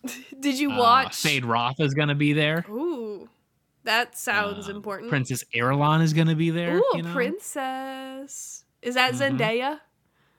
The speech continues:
Speaker 2: No.
Speaker 1: Okay. Which one is
Speaker 2: Uh,
Speaker 1: Austin?
Speaker 2: Florence Pugh.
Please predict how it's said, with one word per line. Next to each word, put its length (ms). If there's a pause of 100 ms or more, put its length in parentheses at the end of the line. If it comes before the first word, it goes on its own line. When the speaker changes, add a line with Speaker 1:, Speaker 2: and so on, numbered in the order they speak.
(440)
Speaker 2:
No. 340 (260)
Speaker 1:
Okay. 360 (960)
Which 260
one 240
is 160
Speaker 2:
Uh, 40
Speaker 1:
Austin? 260
Speaker 2:
Florence 220 (180)
Pugh. 420